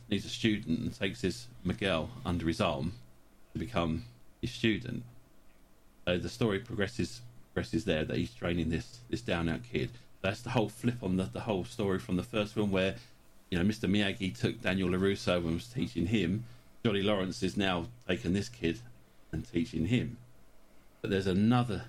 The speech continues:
twist to the story as well. Johnny Lawrence has a son, but he has nothing to do with him ever since he was born.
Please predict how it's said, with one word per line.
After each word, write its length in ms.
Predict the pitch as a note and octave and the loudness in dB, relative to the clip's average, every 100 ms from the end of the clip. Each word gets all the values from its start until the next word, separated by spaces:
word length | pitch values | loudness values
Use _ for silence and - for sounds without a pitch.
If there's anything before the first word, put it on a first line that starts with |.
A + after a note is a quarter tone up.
| - | -12
twist 360 | - G2+ - - | -4 -2 -4 -2
to 60 | F2+ | -2
the 80 | F2 | -2
story 460 | - F2+ E2+ D#2+ | 0 0 2 2
as 120 | E2+ G#2+ | 2 2
well. 340 | F#2+ D#2+ B2 - - - - - - - - - | 2 2 -2 -6 -16 -20 -20 -20 -20 -20 -8 0
Johnny 180 | B2 A2+ | 2 4
Lawrence 380 | A#2 G#2 F#2+ - | 4 2 0 0
has 180 | F#2+ | 0
a 60 | F#2 | -2
son, 400 | - B2+ F#2 C#2+ - - - - - - - - - - - - - - - - | -2 2 2 0 -10 -16 -20 -20 -20 -20 -20 -20 -20 -20 -20 -20 -20 -20 -20 -4
but 240 | F#2+ F2+ - - - - | -2 -2 -4 -16 -20 -6
he 80 | F#2 | -2
has 260 | F2 F#2+ - | 0 0 0
nothing 300 | G2+ - F#2+ | 0 0 -4
to 60 | - | 0
do 180 | G2 | 2
with 100 | F2 | 2
him 200 | D#2+ D2+ - E2+ | 0 -4 -6 -6
ever 160 | E2+ | -4
since 280 | - E2+ D#2+ | -4 -4 0
he 100 | E2+ | 0
was 80 | E2+ | 0
born. 360 | - E2 B1+ | 0 -2 -2